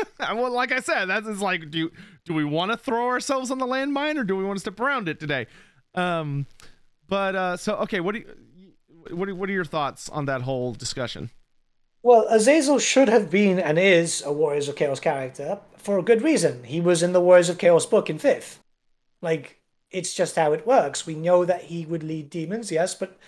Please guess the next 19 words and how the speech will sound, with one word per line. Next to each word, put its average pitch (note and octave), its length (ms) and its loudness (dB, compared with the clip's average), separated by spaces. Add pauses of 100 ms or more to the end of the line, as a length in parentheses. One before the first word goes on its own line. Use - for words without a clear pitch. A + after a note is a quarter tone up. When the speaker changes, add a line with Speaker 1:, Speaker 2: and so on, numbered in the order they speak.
(220)
Speaker 2:
he F#3+ 120 -4
would G3+ 200 -2
also F3+ 440 2
lead E3 540 0
a E3 100 -4
bunch D#3+ 540 -4
of, D#3+ 360 2 (100)
uh, F3 320 2 (420)
mortals. C#3+ 800 -4
Like, C#3+ 200 -10
at D#3+ 120 -8
Speaker 1:
But D#3 60 -2
Speaker 2:
the E3 40 6
end E3+ 100 4
of E3+ 40 10
the D#3 100 6
day D#3 500 6
Speaker 1:
But, - 260 -6
but, A3+ 160 -6